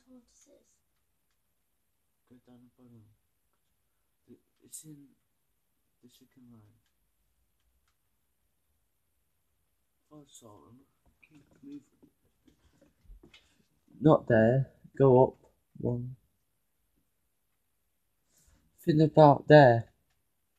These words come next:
Speaker 2: Yes, tortoises.
Speaker 1: Yeah. okay.
Speaker 2: So that's why I have to tell you to make it big.
Speaker 1: There we go. There's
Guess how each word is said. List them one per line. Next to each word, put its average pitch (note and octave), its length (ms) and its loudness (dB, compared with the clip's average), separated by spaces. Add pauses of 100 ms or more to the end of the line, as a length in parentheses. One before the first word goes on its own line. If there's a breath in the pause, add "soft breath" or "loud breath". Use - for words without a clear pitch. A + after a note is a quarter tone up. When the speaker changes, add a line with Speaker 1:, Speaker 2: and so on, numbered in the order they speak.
(1080)
Speaker 2:
Yes, - 460 6 (220)
tortoises. - 400 0 (500)
Speaker 1:
Yeah. D#4 80 -20 (180)
okay. B3 160 -20 (4000)
Speaker 2:
So B2+ 60 -20 (120)
that's C#3 160 -16
why A#2+ 160 -4
I A2+ 60 -6
have A2 100 -16
to - 80 -20 (160)
tell A2+ 120 -12
you A2 80 -10
to A2 200 -20
make G#2+ 100 -20
it - 200 -20
big. G#2 100 -20 (2500)
Speaker 1:
There D#4 100 -8
we C4+ 120 -10
go. A#3 280 -20 (1500)
There's G#4 180 -8